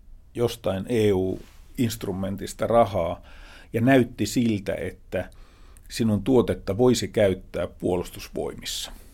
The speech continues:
tai puolustuskäytössä, niin sä jouduit lupaamaan, että näin ei tulla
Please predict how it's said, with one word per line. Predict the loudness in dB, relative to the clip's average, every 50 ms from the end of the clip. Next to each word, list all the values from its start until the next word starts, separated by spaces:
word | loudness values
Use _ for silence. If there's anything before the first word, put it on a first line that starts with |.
| -20 -20 -20 -20 -18 -18 -20 -20 -10
tai | -6 -4 -4 -4 -4 -8 -10 -4
puolustuskäytössä, | -2 -2 -2 -2 -4 -8 -14 -16 -8 0 4 6 6 6 4 0 -4 -6 -6 -6 -6 -8 -8 -14 -20 -20 -20 -20 -20 -18 -10 -6
niin | -4 -2 -2 -2 -4 -4 -6 -10 -16 -20 -20 -20 -20 -14 -6
sä | -2 0 2
jouduit | 4 6 6 6 4 4 2 0 0 -2 -4 -10 -16 -18 -20 -20 -20 -20 -20 -20 -20 -20 -20 -20 -2 4
lupaamaan, | 4 4 8 8 8 8 8 4 0 -2 -2 -4 -4
että | -6 -10 -6 -6 -4
näin | -2 -2 -4 -4 -6
ei | -10 -12 -10
tulla | -10 -10 -10 -10 -12